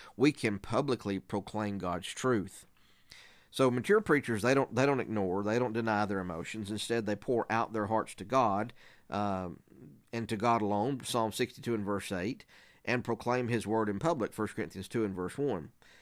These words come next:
While they may openly acknowledge something of their weakness and need for God's enabling strength, they don't focus attention on themselves. Rather, they point people to Jesus,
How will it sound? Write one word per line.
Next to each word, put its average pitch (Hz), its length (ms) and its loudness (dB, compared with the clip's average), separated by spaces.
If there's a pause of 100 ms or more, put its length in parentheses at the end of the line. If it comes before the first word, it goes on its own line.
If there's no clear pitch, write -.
(160)
While 113 460 2
they 127 220 4
may 135 360 2
openly 147 440 4
acknowledge 120 520 2
something 127 440 0
of 143 200 2
their 120 120 4
weakness 104 600 -2
and 104 220 -4
need 127 240 0
for 113 140 -6
God's 107 440 0
enabling 110 640 -2
strength, 98 520 -6
they 107 220 0
don't 165 180 0
focus 139 400 -2
attention 117 400 -4
on 98 100 -4
themselves. 104 400 0
Rather, 107 240 0
they 95 140 -4
point 123 400 -6
people 113 300 -4
to 101 120 -10
Jesus, 110 640 -2